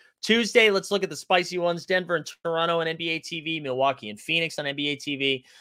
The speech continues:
So Milwaukee's got a tough stretch if they don't have Giannis, but so does Phoenix. I mean, these are tough games for, uh, Golden State, at Golden State, but then, uh, back-to-back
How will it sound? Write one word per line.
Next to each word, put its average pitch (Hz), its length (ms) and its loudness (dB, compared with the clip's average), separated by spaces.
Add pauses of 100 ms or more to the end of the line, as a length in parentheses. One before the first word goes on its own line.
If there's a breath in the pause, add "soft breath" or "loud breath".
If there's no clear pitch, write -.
(120 soft breath)
So 135 180 2
Milwaukee's 214 480 4
got 202 140 4
a - 20 -2
tough 180 240 4
stretch 196 380 0
if 120 80 -14
they 151 100 0
don't 151 140 0
have 139 180 0
Giannis, 135 420 0
but 131 120 -6
so 240 160 6
does 262 160 -6
Phoenix. 139 360 -4
I 104 40 -6
mean, 107 100 -6
these 160 160 -6
are 147 80 -6
tough 135 260 -2
games 127 280 -4
for, 104 180 -8 (100)
uh, 117 100 -8
Golden 135 300 -2
State, 135 440 0 (260 soft breath)
at 160 240 6
Golden 143 260 0
State, 131 440 -2
but 127 100 -4
then, 123 300 -6
uh, 117 480 -2
back-to-back 139 640 4